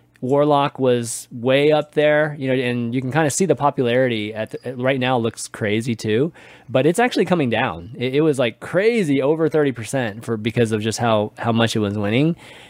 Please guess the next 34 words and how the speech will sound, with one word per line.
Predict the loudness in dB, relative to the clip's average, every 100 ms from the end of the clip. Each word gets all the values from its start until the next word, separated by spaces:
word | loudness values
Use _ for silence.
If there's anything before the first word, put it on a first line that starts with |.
| -12 0
And | 2 4 2 0
I | -2
still | 0 2
think | 4 2
it's | 2
being | 0
played | 0 -2 -2
a |
ton, | -4 -4 -4 -6
like, | -6
in | -6
the, | -4 -6 -8 -8
the | -4 -4 -4 -6 -12 -6
lower | 0 2 2
levels | 0 -2 -4 -4
or | -2 0
lower | 2 2 2
ranks, | -4 -8 -12 -16 -18 -20 -20 -2
but, | 2 4 2 0
um, | 0 0 -2 -2
you |
can | -2
kinda | 0 0
see | 0
the | 0
win | 0 -2
percentage. | -4 -4 -6
It's | -4
kinda | -2 0
come | -2 0
down | 0 0 -4
quite | -2 -2
a |
bit. | -2 -4 -4